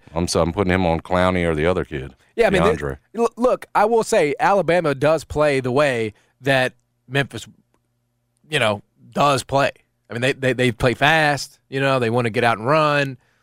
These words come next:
Speaker 2: Um, they have athletes. Like, this is, you know, this is the kind of team that Memphis can beat. Um,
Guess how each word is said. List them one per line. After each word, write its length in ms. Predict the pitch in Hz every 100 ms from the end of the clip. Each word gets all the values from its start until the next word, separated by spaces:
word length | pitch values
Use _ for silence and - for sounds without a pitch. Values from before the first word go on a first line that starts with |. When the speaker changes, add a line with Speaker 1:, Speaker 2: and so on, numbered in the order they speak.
| _
Speaker 2:
Um, 560 | 110 113 110 104 101 98
they 100 | 120
have 120 | 120
athletes. 580 | 135 151 123 147 139 127
Like, 160 | 123 101
this 180 | 156 160
is, 220 | 135 - _ - - _
you 80 | 143
know, 80 | 139
this 200 | 160 151
is 60 |
the 60 | 139
kind 200 | 147 135
of 40 | 107
team 200 | 147 131
that 100 | 110
Memphis 320 | 135 123 107
can 300 | - 139 107
beat. 380 | 123 131 - _ _ _ _
Um, 540 | 113 110 104 98 98